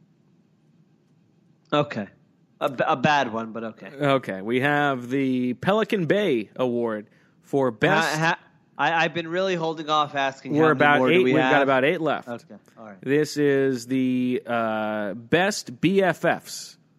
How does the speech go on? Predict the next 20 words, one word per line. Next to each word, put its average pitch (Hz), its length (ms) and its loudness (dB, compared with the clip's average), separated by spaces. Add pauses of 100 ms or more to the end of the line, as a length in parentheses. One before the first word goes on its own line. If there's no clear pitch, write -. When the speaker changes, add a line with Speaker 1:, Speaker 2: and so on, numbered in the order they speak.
(440)
Speaker 1:
Hmm. 113 200 -16 (960)
Speaker 2:
So - 160 -4
the 120 100 0
best 156 320 0
pair 170 260 2
of 127 120 -4
B 147 160 0
F 143 140 -2
Fs 147 200 -4
on 117 80 -8
the 110 60 -8
team. 113 240 -10
The 120 80 -4
nominees 151 460 0
are 135 160 2
Lane 160 320 0
Johnson 165 400 -2
and 127 120 -6
Brandon 120 340 -6
Brooks, - 460 -8